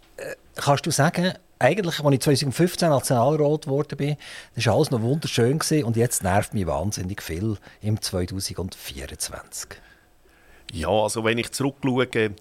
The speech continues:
Speaker 2: haben wir sicher in diesen ersten vier Jahren, als ich in der Finanzkommission gesehen bin, erinnere ich mich zurück,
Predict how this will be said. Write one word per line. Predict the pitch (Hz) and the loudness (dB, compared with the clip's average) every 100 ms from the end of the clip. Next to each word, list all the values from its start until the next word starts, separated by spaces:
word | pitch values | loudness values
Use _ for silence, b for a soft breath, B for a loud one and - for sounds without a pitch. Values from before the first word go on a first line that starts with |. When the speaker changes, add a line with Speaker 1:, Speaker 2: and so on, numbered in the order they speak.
| - - | -18 -6
Speaker 2:
haben | 113 127 127 | -2 0 0
wir | 113 104 - _ | -2 -4 -14 _
sicher | - 156 160 - - 135 - | -4 -2 -2 -4 -4 -4 -6
in | 123 | 0
diesen | 123 120 | 0 2
ersten | 117 113 139 - - | 0 0 0 0 -2
vier | - 127 123 | -4 0 0
Jahren, | 107 120 139 | 2 0 -2
als | 123 123 - | -4 -4 -6
ich | - - | -8 -6
in | 113 | -2
der | 110 | -2
Finanzkommission | 110 98 147 - 165 151 - 143 139 139 | 0 0 -2 -2 -2 -2 -2 -2 -2 -4
gesehen | 135 131 | -4 -2
bin, | 131 117 - B B B B | -2 -4 -6 B B B B
erinnere | 120 123 120 110 | 0 2 0 -2
ich | - | -4
mich | 110 - | -6 -4
zurück, | - 110 | -2 -2